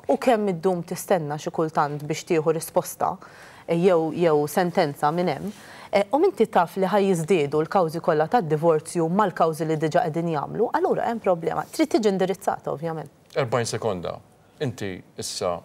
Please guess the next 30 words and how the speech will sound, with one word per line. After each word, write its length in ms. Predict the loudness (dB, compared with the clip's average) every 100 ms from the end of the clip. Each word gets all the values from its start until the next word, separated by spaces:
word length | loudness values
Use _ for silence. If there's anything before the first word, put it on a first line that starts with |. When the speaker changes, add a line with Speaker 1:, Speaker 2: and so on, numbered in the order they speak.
| _ -14
Speaker 2:
ddeċidejt 400 | -12 -6 -6 -6
biex 240 | -12 -12
tikkandida 460 | -14 -8 -8 -6 -6
lilek 460 | -6 -8 -10 -14 -14 -8
innifsek 400 | -6 -6 -8 -6
għall-politika 680 | -6 -4 -4 -4 -4 -4 -4 -14 _ -4
u 40 |
ma 140 | -2 0
tantx 240 | -4 -4
ittini 240 | -6 -6
impressjoni 560 | -6 -6 -6 -2 -2 -4
li 100 | -8
tidħol 300 | -6 0 0
xi 160 | 0 0
ħaġa 420 | 0 2 0 0 -8 -20 _ _ _
nofs 460 | -6 0 0 0 -2 0
qalb. 380 | 0 -4 -18 -20 -18 -12
Speaker 1:
Ekku. 220 | -10 -12 -14 -4
Speaker 2:
X'qed 220 | -2 0
tagħmel? 380 | 0 0 -2 -4 -4
Qed 120 | -2
tiġġieled 340 | -2 -2 0 0
waħda 220 | 0 -2
sew 220 | 0 0 0
fil-, 220 | -6 -8
fil-, 160 | -10 -8 -10 -8
fid-distrett, 600 | -10 -8 -8 -4 -6 -6
ġifieri? 380 | -10 -8 -8 -10 -16 -16 -6 -4
Speaker 1:
Eh, 120 | -2 -2
ovvjament, 560 | -2 0 -2 0 -2